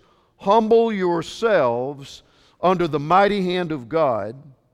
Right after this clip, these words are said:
that he may exalt you in due time. Why does God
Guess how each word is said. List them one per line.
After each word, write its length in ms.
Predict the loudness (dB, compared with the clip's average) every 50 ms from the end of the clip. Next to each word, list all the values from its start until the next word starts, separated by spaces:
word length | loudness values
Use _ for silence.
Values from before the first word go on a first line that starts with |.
| _ _ _ _ _ _ _ _ _ _
that 300 | -4 0 2 2 2 2
he 160 | 0 -2 -2
may 240 | -2 0 0 0 0
exalt 680 | 0 -2 -4 -8 -12 -6 0 4 4 4 4 4 0 -4
you 320 | -12 -14 -12 -12 -12 -10 -10
in 260 | -10 -10 -10 -10 -8
due 160 | -6 -6 -6
time. 340 | -6 -6 -6 -6 -6 -6 -8 -8
Why 320 | -4 0 2 4 4 4 4
does 240 | 2 0 -4 -6 -4
God 560 | 0 2 4 4 4 4 2 0 -2 -4